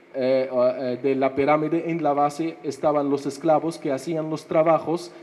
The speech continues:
daban un tiempo libre para los nobles para salir a hacer lo que conocemos hoy en día, turismo de placer. Viajaban para ver los templos del Mediterráneo. Entonces los, los romanos empezaron a salir fuera de su país,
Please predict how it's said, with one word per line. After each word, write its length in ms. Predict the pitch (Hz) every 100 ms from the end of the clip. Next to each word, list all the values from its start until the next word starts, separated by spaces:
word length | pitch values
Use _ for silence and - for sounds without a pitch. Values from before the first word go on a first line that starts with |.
| -
daban 300 | 165 202 208
un 140 | 196 196
tiempo 360 | 202 190 180
libre 280 | 170 175 160
para 240 | 160 147 139
los 200 | 139 170
nobles 460 | 160 156 165 - - -
para 200 | 139 139
salir 380 | 135 139 151 143
a 60 | 139
hacer 360 | 151 151 151
lo 140 | 143 135
que 160 | 135
conocemos 520 | 135 131 139 143 139
hoy 200 | 151 160
en 100 | 147
día, 340 | 147 156 147 147 - -
turismo 400 | 143 147 - 156
de 120 | 147
placer. 340 | 135 127 123 104 - - - -
Viajaban 420 | 160 156 214 247 220
para 220 | 175 156
ver 240 | 170 175
los 200 | 175 -
templos 480 | 196 202 208 220 170
del 140 | 165
Mediterráneo. 720 | 147 143 143 156 165 190 160 110 - - - - -
Entonces 320 | - 151 151
los, 340 | 165 160 - -
los 280 | 147 156 175
romanos 600 | 165 175 202 202 247 -
empezaron 640 | 180 165 165 - 185 220 214
a 80 |
salir 340 | 190 160 180 185
fuera 460 | 135 175 185 202
de 100 | 175
su 200 | 165 160
país, 520 | - 123 107 - -